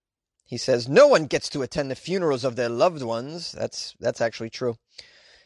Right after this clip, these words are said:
"It's our responsibility to support folks. We are finished with your tyranny." Yeah, but if you open the doors and allow the public into your place, indoors, all together, close and all that, it's just a bad idea, McCoy.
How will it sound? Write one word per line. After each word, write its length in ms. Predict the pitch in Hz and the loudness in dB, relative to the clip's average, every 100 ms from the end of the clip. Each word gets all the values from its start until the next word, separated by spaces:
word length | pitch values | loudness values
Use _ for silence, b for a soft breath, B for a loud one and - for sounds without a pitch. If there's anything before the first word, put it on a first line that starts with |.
| b | b
"It's 180 | 165 - | -2 6
our 200 | 208 226 | 8 8
responsibility 720 | 214 - 190 165 170 165 151 | 4 2 0 0 -2 -2 -4
to 120 | - | -8
support 400 | - 139 - 143 | -10 -8 -4 -4
folks. 340 | - 143 135 - | -2 -2 -2 -2
We 160 | 147 | 2
are 140 | 143 139 _ | 4 2 _
finished 440 | 202 202 - - | 4 4 2 0
with 160 | 139 180 | 4 6
your 140 | 160 | 6
tyranny." 680 | 151 - 180 180 180 156 123 120 _ _ _ _ _ _ b b b b b _ | 6 2 2 4 4 4 -2 -8 _ _ _ _ _ _ b b b b b _
Yeah, 200 | 147 147 | 2 4
but 120 | 147 | 4
if 120 | 147 | 2
you 80 | 156 | 4
open 260 | 196 180 165 | 4 6 6
the 80 | |
doors 460 | 135 147 139 139 131 | 6 8 8 8 4
and 100 | 131 | -2
allow 220 | 131 131 | 2 2
the 100 | 127 | 2
public 420 | 120 135 120 123 | -2 -6 -4 -4
into 220 | 127 120 117 | -4 -6 -6
your 120 | 110 | -8
place, 500 | - 120 117 120 - | 0 0 2 -2 -10
indoors, 960 | 123 113 113 113 113 113 117 - - - | -10 -8 -2 0 2 2 -2 -6 -12 -14
all 460 | - 107 113 113 113 135 - | 0 4 4 4 0 -6 -8
together, 540 | 127 107 113 110 110 | -6 2 2 4 2
close 640 | - - 113 120 - - | 0 2 4 4 -2 -8
and 120 | - 107 | -6 -2
all 160 | 104 | 0
that, 240 | 107 107 - | 0 -2 -4
it's 220 | - - | -12 -12
just 180 | 110 - | -12 -12
a 40 | |
bad 260 | - - - | -10 -8 -8
idea, 320 | 73 110 98 | -8 -8 -8
McCoy. 440 | 110 - 120 120 | -8 2 4 4